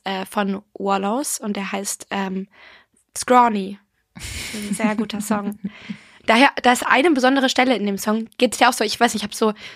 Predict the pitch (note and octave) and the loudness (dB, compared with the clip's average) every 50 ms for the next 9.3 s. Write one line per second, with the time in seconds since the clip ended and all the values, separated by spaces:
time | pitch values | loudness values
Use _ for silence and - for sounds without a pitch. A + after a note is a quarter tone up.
0 | - - - _ _ _ _ - _ - A3+ G3 A#3 B3+ D4+ D4 - B3+ A3+ G3+ | -20 -20 -20 _ _ _ _ -4 _ 0 2 4 2 2 2 2 2 2 2 2
1 | G#3 G#3+ - - G#3+ A3+ A3 A3 G#3+ G#3+ G#3+ G#3 G3+ G3+ - - G#3 G3+ G3+ F#3+ | 2 -2 -2 -2 0 0 0 0 0 0 0 -2 -2 -4 -4 -4 -2 -2 -2 -4
2 | G3+ G3 - - - A#3 B3 A#3+ A#3+ A3+ A3 G3+ F#3+ - G3 G#3 - - - A3 | -4 -6 -6 -2 2 4 4 4 4 2 0 0 0 0 0 -2 -2 -2 0 0
3 | - G3+ G#3+ G#3 G3 G3+ - A3 A3 G#3+ - - - G#3 G3 G3 F#3+ - G3+ - | 0 2 0 0 -2 -2 -2 -4 -2 -2 -4 -6 -4 -4 -2 -2 -4 -6 -6 -4
4 | G#3 G#3 G3 G3+ G#3 - - G3+ F#3+ - - - - F#3+ G3 G3+ F3 D#3+ D#3+ A3 | -4 -4 -4 -4 -6 -6 -4 -4 -4 -4 -6 -6 -2 0 0 0 2 2 2 2
5 | A3 F#3 E3 D#3 D#3+ - - E3 - A3 A3+ G#3+ - D#3+ - - D#3+ E3+ G#3 - | 2 2 2 2 2 0 2 2 2 2 2 0 2 2 2 2 2 0 -2 -2
6 | - - G#3 G3+ G3+ G#3 G#3 G#3 G#3 G3+ G#3+ A#3 - _ _ - - E3 D#3+ - | 0 0 -2 0 0 -2 -4 -2 -4 -4 -4 -6 -10 _ _ -4 0 0 0 0
7 | - - - F3+ E3+ E3+ - - G3+ F#3+ F#3 F3+ F3 - - F3 D#3+ D3+ E3+ E3+ | -2 -4 -2 -2 -2 -2 0 2 4 6 6 6 2 2 0 -2 2 2 0 0
8 | - - - - - - D#3+ E3 D#3+ D#3+ E3+ F3 - - - E3+ - - F3 F3 | 0 -2 0 0 2 0 0 0 0 0 -2 -2 -2 -4 -8 -8 -4 -4 -4 -2
9 | - F#3 F3 E3+ E3+ | 0 0 2 0 0